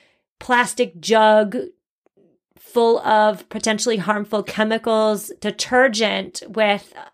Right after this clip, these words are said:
a more eco-friendly, zero waste option? That's just an example.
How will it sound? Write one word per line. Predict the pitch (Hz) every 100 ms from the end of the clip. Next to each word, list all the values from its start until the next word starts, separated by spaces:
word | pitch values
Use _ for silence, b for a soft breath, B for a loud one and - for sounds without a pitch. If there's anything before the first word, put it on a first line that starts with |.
| -
a | 220
more | 214 208 -
eco-friendly, | 233 226 214 - 240 226 220 214 214 202 202 202 b b b b b b -
zero | 170 233 226
waste | 196 196 196 190 - -
option? | 247 233 - - 196
That's | 247 -
just | 311 -
an | 294
example. | 269 240 233 226 214 - - -